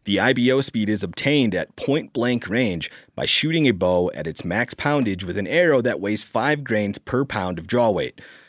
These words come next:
Simply put, the higher the I B O speed, the more powerful the bow.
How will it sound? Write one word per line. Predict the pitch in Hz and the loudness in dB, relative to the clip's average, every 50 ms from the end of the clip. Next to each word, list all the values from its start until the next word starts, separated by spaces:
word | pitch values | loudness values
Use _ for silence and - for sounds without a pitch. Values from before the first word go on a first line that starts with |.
| _ _ _ | _ _ _
Simply | - - 202 185 175 147 | 0 0 2 4 2 2
put, | - 156 143 135 120 | 4 4 4 4 4
the | 131 113 | 2 -2
higher | - 123 127 135 135 131 | 0 2 2 4 4 4
the | 127 120 113 | 4 4 2
I | 107 107 | 2 2
B | 92 101 120 | 0 2 2
O | 143 147 | 2 2
speed, | 139 - - 143 139 123 | 0 -2 -4 -2 -2 -2
the | 117 120 | 0 0
more | 113 123 123 | 0 0 0
powerful | 120 - - 107 107 107 101 - - 90 87 85 82 - _ _ _ | 0 -2 -2 0 0 0 0 -2 -4 -4 -4 -4 -4 -8 _ _ _
the | - 80 | -10 -10
bow. | 73 82 78 69 71 69 | -8 -6 -6 -4 -4 -6